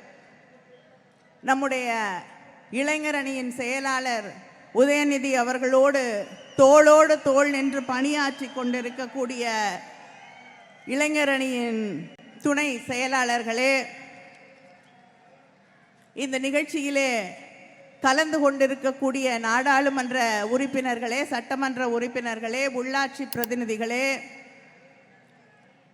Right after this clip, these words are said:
கழகத்தின் நிர்வாகிகளே, இளைஞர் அணியின் நிர்வாகிகளே, இங்கே வெள்ளம் போல் திரண்டிருக்கக்கூடிய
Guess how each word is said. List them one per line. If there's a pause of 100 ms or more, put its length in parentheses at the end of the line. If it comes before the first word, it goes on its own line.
(560)
கழகத்தின் (280)
நிர்வாகிகளே, (1500)
இளைஞர்
அணியின்
நிர்வாகிகளே, (720)
இங்கே (320)
வெள்ளம்
போல்
திரண்டிருக்கக்கூடிய